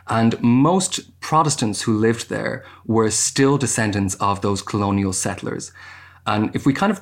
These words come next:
think about the context of that original colonization, Ireland was colonized at the same time as North America, and in the same way, with the same strategies, even with the same street plans.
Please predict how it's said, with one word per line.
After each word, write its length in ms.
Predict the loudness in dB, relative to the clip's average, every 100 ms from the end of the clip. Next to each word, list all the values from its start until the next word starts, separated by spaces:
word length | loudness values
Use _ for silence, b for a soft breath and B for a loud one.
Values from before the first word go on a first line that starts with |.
| -2
think 200 | 0 2
about 160 | 0
the 60 | -2
context 520 | -2 -2 0 -2 -2
of 60 | -2
that 120 | 0
original 520 | 2 2 2 2 0
colonization, 920 | 0 0 0 2 2 0 -2 -4 -6 B B B -2
Ireland 300 | 2 2 2
was 160 | 0
colonized 500 | 0 0 2 0 0
at 80 | -2
the 60 | -2
same 280 | 0 0
time 260 | 0 0 0
as 100 | 0
North 200 | 0 0
America, 560 | -2 -2 -4 -8 -14 -16 -20 B B B
and 240 | -2 0
in 100 | 2
the 80 | 0
same 320 | 2 2 2
way, 240 | 2 2 0
with 160 | -2
the 60 | -2
same 260 | -2 -2 -2
strategies, 580 | -2 -4 -2 -2 0
even 160 | 2 2
with 120 | 2
the 60 | -2
same 200 | -2 -2
street 340 | 0 0 -2
plans. 460 | -4 -8 -8 -10